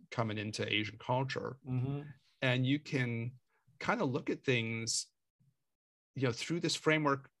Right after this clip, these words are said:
Speaker 1: regardless, even from, like, a psychological pers-, perspective. Like, I don't think Robert Wright's thing is that he's a Buddhist. He's not. He's just interested in, like, the idea of, like, there are lots of things in Buddhism that you can kind of say are psychologically true, right?
Speaker 2: But
Speaker 1: And
Speaker 2: he's
Speaker 1: psych
Speaker 2: done,
Speaker 1: research
Speaker 2: he's
Speaker 1: will
Speaker 2: d-,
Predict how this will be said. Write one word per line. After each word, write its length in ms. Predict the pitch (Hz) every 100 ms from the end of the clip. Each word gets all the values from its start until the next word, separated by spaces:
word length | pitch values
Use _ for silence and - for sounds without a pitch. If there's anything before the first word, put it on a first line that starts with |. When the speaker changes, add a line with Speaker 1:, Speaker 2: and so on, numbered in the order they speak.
| -
Speaker 1:
regardless, 600 | 139 135 175 160 110 -
even 180 | 135 139
from, 140 | 139
like, 140 | 131
a 40 | 127
psychological 600 | - 120 113 113 131 113
pers-, 280 | 113 - - -
perspective. 400 | 104 104 104 107
Like, 120 | 113
I 40 | 170
don't 140 | 240
think 160 | 165 117
Robert 360 | 120 117 117
Wright's 340 | 117 117 131 -
thing 180 | 117
is 100 | 107
that 120 | 101 104
he's 160 | 107
a 40 | 98
Buddhist. 380 | 135 123 107
He's 140 | - 104
not. 280 | 120 107 - _ _ _ _ _ _ _ _
He's 200 | - 147
just 140 | 139 131
interested 360 | 117 117 - 110
in, 100 | 104
like, 180 | 104
the 80 | -
idea 180 | 104 107
of, 60 | 104
like, 120 | 107
there 80 | 113
are 20 |
lots 220 | 110 107
of 80 | 117
things 180 | 117 110
in 80 | 110
Buddhism 340 | 104 107 107
that 100 | 107
you 60 | -
can 80 | -
kind 140 | 113 107
of 80 | -
say 120 | 110
are 60 | 104
psychologically 720 | 113 - 101 98 104 110 110
true, 320 | 107 - 110
right? 260 | 107 107 113 - _ _ _ - _ -
Speaker 2:
But 60 |
Speaker 1:
And 80 | 226
Speaker 2:
he's 80 | 262
Speaker 1:
psych 60 | 277
Speaker 2:
done, 100 | 220
Speaker 1:
research 140 | 220 180
Speaker 2:
he's 140 | 247
Speaker 1:
will 80 |
Speaker 2:
d-, 80 | 110